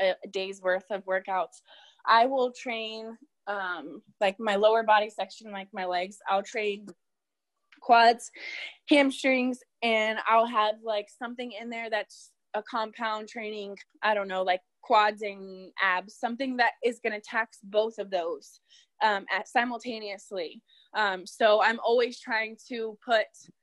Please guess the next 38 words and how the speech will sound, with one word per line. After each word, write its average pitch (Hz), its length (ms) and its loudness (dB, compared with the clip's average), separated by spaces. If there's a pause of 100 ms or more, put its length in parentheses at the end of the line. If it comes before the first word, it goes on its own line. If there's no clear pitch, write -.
(240)
time 247 280 0
under 247 200 -6
tension 247 600 -4
or 220 220 -2
some 233 300 -2
type 240 220 0
of 233 120 -6
strain 220 500 -8
for 214 200 -6
core 226 460 0
in 226 220 -6
my, 208 280 -2
like, 190 360 -2
lower 208 360 -2
body 208 340 -2
and 196 100 -14
upper 190 220 -8
body 196 240 -4
sections. 302 640 -4 (260)
And 233 180 0
then 226 120 2
I 220 120 2 (140)
also 220 760 2 (380)
add 220 260 4 (100)
in 202 400 -12 (120)
a 202 220 -2
midline 208 640 -4
section 202 800 -4
just 240 380 2
for 214 200 -4
core, 214 480 2
where 196 220 0
it 196 100 -6
just - 400 -6 (440)
fifteen 277 480 0
minutes 233 360 0
of 214 240 4
just 208 440 2